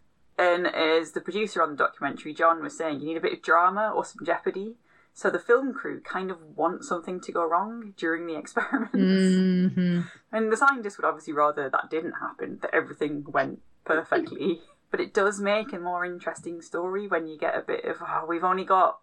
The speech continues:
Speaker 1: like, sixty hours to do these experiments and we need every single hour that we've got. What if something goes wrong and we don't get any data? How can we pull this back?"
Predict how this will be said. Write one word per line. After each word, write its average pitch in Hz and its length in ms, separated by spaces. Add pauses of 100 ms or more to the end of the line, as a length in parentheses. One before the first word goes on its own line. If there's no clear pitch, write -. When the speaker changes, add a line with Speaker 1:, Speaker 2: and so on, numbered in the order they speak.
(120)
Speaker 1:
like, - 200
sixty - 400
hours 165 500
to - 100
do 160 120
these 160 160
experiments 147 600
and 160 80
we 160 80
need 175 220 (240)
every 165 580
single 156 320
hour 143 300
that - 140
we've 147 160
got. 151 340 (320)
What - 180
if - 60
something - 260
goes 208 200
wrong 208 200
and 175 80
we 160 120
don't 165 180
get 185 80
any 170 180
data? 160 500 (260)
How 190 160
can 208 180
we 220 80
pull 214 240
this 196 160
back?" - 400